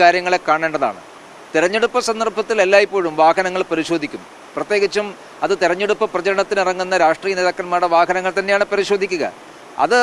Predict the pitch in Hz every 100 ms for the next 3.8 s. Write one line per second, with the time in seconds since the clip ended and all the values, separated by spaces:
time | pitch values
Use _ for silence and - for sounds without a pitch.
0 | 254 247 - - - - - 117 156 226
1 | 254 233 220 226 240 220 220 220 220 208
2 | 190 - 226 220 220 202 190 196 208 196
3 | 175 143 104 - 185 208 220 220